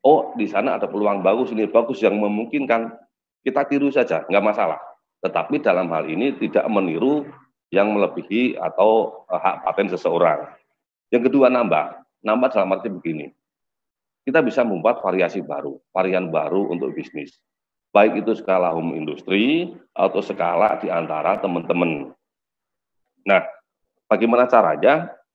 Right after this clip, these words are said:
<coughs> Sorry. Kita lihat, saya sarankan saat ini untuk masuk ke dunia e-commerce. Digital marketing atau e-commerce ini sangat diperlukan mengingat sampai tahun dua ribu dua puluh itu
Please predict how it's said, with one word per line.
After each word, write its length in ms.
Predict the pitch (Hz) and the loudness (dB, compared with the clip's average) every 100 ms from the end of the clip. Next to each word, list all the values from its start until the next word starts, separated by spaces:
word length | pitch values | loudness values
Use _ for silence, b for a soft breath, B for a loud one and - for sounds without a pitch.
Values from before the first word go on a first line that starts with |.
| _ _ - | _ _ 2
<coughs> 360 | - - - - | 4 2 -2 0
Sorry. 360 | 139 98 - - _ - _ _ _ _ _ _ _ _ _ _ _ _ _ _ | 2 2 0 -14 _ -20 _ _ _ _ _ _ _ _ _ _ _ _ _ _
Kita 240 | 156 156 165 | -2 2 4
lihat, 400 | 147 - - - _ - | 4 2 -2 -18 _ -4
saya 160 | 113 | -2
sarankan 480 | 131 104 95 107 - | -2 -4 -4 -4 -4
saat 160 | - - | -4 -4
ini 200 | 92 104 | -4 -4
untuk 320 | 95 82 92 | -4 -4 -4
masuk 320 | 87 82 - 95 | -4 -6 -8 -8
ke 120 | - | -8
dunia 320 | - 80 80 | -8 -6 -6
e-commerce. 440 | 87 82 80 71 - _ _ _ _ _ _ _ _ _ | -6 -4 -4 -4 -10 _ _ _ _ _ _ _ _ _
Digital 280 | 92 104 113 | -8 -2 0
marketing 640 | 113 113 - - 131 131 98 | 0 -2 -4 -2 0 0 -4
atau 160 | 92 | -4
e-commerce 400 | 92 90 101 - | -4 -2 -2 -2
ini 160 | 95 104 | -4 -2
sangat 240 | 90 - | -4 -6
diperlukan 480 | 80 82 78 98 110 | -6 -4 0 0 2
mengingat 480 | 95 82 85 107 - - | 0 -4 -2 -4 -4 -2
sampai 400 | 107 104 131 - | -2 0 -2 2
tahun 240 | 110 107 | 0 2
dua 160 | 95 90 | 0 0
ribu 160 | 95 | -2
dua 240 | 98 98 101 | 0 2 2
puluh 320 | 98 87 - - _ _ _ - | 0 -2 -6 -18 _ _ _ -2
itu 160 | 110 | -2